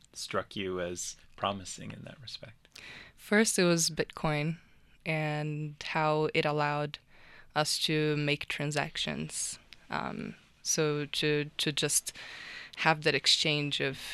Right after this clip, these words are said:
Speaker 2: of value and of currencies without needing a bank and, and then I saw Ethereum, which was starting to allow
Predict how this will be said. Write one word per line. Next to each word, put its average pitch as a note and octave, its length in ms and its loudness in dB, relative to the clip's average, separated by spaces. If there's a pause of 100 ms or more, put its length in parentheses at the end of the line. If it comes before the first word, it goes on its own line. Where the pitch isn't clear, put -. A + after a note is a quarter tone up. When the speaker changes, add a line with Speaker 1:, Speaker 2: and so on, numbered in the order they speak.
(240)
Speaker 2:
of D#3 120 -2
value - 560 -2
and D3 140 -4
of - 200 -10
currencies - 880 -6 (320)
without C#3+ 460 4
needing C#3+ 600 -6 (880)
a - 40 -8
bank - 600 -8 (1120)
and, C#3+ 680 0 (260)
and E3 220 2
then E3+ 280 2
I D3 140 2
saw C#3+ 500 -2
Ethereum, E3 720 -2 (420)
which - 640 4 (140)
was D#3+ 180 2
starting G3 460 4
to D#3+ 200 0
allow D3 520 0